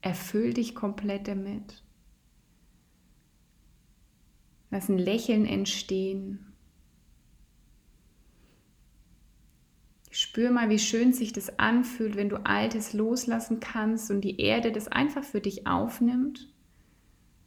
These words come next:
Und wie schön es dann auch ist, wenn Platz geschaffen wurde für Neues, für Leichtigkeit, für Freude, für neue Kraft und Stärke,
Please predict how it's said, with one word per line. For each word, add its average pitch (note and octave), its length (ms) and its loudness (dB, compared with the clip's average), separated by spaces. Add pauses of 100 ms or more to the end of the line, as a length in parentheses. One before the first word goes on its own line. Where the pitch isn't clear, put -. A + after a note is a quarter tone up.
(540)
Und A3 180 6
wie A#3 100 6
schön B3+ 340 6
es B3 180 2
dann G#3+ 160 2
auch G#3+ 220 0
ist, A#3+ 420 0
wenn G#3 500 0
Platz A#3+ 500 0
geschaffen G3 600 0
wurde G3 380 2
für C4 480 2
Neues, A3 680 4
für - 140 -2
Leichtigkeit, G3+ 840 0
für G3 160 -6
Freude, G3 640 0
für G3 240 -4
neue G3 340 0
Kraft A3+ 480 0
und F#3+ 160 0
Stärke, G#3 880 0